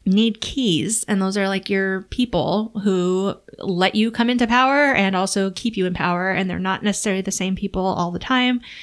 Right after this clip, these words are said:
And you also need treasure to <laughs> get your keys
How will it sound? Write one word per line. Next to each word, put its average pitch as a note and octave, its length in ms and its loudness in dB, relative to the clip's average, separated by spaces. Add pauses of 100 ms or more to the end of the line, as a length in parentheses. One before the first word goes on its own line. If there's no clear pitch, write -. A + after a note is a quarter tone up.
(320)
And G3 260 4
you F#3+ 100 2
also F#3 200 0
need F#3 200 -4
treasure B3 600 0 (360)
to G3 680 2 (500)
<laughs> G3+ 380 0
get - 200 0
your F3 180 0
keys E3 480 -6